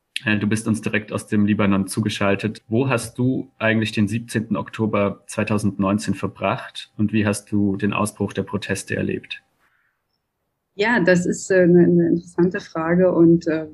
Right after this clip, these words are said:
Speaker 2: ich denke, dass, dass die Antwort, die ich jetzt geben werde, die, die ist, ähm,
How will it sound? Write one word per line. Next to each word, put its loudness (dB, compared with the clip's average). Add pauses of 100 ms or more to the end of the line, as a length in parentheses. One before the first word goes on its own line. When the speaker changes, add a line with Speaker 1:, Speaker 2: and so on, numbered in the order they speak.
Speaker 2:
ich -8
denke, 4
dass, -2 (120)
dass -6 (260)
die 2
Antwort, 4
die 4
ich 4
jetzt 2
geben 4
werde, 6
die, 4
die 0
ist, -6
ähm, 2